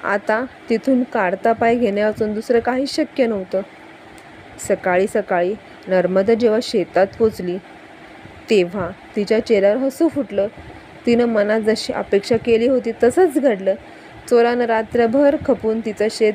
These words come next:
छान खणून काढलं होतं. आता फक्त त्यात बी बियाणं पेरायचं तेवढं बाकी होतं. नंतरचे काही महिने तिनं त्या शेतात अपरंपार कष्ट घेतले. त्या वर्षी तिला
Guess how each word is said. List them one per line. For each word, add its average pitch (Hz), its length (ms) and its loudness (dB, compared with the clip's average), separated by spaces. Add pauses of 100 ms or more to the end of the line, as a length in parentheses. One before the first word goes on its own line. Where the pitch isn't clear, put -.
(160)
छान 294 500 2
खणून 233 240 0
काढलं 190 320 0
होतं. 302 260 0 (1080)
आता 196 280 -2
फक्त 240 320 -2
त्यात 226 140 2
बी 220 240 -4
बियाणं 226 340 0
पेरायचं 190 480 0
तेवढं 254 220 4
बाकी 285 240 0
होतं. 196 320 2 (800)
नंतरचे 196 480 2
काही 202 320 -2
महिने 208 340 -2
तिनं 202 300 0
त्या 208 180 0
शेतात 185 300 0 (180)
अपरंपार 226 680 0
कष्ट 226 320 -2
घेतले. 190 400 -2 (560)
त्या 190 180 2
वर्षी 202 480 0 (140)
तिला 202 200 2